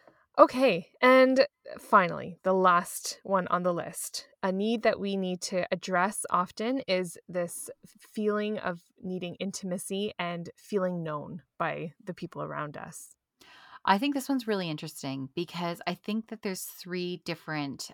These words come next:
Speaker 2: um, paths for this. So the obvious one is my husband, right? Like,
Speaker 1: Mm-hmm,
Speaker 2: physical intimacy
Speaker 1: mm-hmm.
Speaker 2: with him and feeling known by him. And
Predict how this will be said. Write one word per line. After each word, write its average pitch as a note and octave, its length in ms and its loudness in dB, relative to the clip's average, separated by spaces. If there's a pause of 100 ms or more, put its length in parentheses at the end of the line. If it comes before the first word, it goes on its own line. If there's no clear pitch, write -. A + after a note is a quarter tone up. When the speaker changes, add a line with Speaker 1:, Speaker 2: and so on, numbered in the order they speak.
(100)
Speaker 2:
um, C#3 460 -8
paths - 600 0
for D#3 140 -6
this. - 240 -10
So D3+ 500 -4
the F3+ 160 -6
obvious E3 540 -4
one D3 240 -6
is C#3 420 -12
my C#3 80 -6
husband, C3+ 460 -6 (180)
right? D3 320 -4
Like, C3+ 260 -8 (220)
Speaker 1:
Mm-hmm, G3 100 -8
Speaker 2:
physical E3+ 300 -6
intimacy C#3 320 -8
Speaker 1:
mm-hmm. B2+ 60 -6
Speaker 2:
with C3 100 -10
him B3 400 0
and E3+ 180 -8
feeling D3+ 200 -6
known D3 120 -4
by C#3+ 100 -6
him. A3 360 -4 (540)
And F3 440 -2